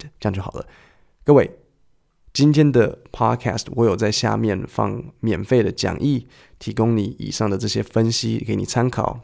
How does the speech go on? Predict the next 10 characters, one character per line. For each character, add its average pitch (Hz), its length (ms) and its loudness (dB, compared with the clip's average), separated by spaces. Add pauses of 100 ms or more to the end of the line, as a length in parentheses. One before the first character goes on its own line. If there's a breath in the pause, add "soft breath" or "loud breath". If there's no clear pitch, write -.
那 127 100 -2
最 147 200 4
后 139 180 6
我 113 120 4
要 120 80 4
宣 143 280 4
布， 147 260 2 (380 loud breath)
Podcast 135 500 4
讲 101 240 0
义 120 280 -2